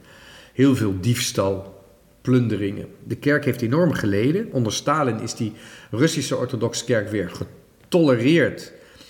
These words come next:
en een beetje gebruikt om de mensen te motiveren in de oorlog.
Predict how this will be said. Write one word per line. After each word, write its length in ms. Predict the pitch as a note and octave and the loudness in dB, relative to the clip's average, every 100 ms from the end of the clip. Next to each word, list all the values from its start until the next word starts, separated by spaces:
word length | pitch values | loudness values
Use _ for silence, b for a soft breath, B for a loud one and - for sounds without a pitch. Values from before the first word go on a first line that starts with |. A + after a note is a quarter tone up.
| B B B _ _ | B B B _ _
en 160 | B2+ A#2 | -2 0
een 140 | A2 | 2
beetje 280 | C3 B2+ - | 2 2 -2
gebruikt 800 | - G#2 A2 C#3 A#2+ - - - | -6 -4 0 0 0 -4 -12 -8
om 220 | D3+ A#2+ | -2 0
de 80 | A2 | 0
mensen 540 | A2+ C3 A#2+ - A2+ - | 2 2 0 -2 -4 -2
te 80 | |
motiveren 880 | A2+ A2+ G2+ G#2+ A#2 B2 G#2+ G2 F2+ - | 0 0 0 0 2 4 2 -2 -4 -2
in 180 | C3 A2 | 0 2
de 100 | G2 | 2
oorlog. 640 | A#2 C3 D#3 F3 F3+ - | 2 2 4 2 -2 -10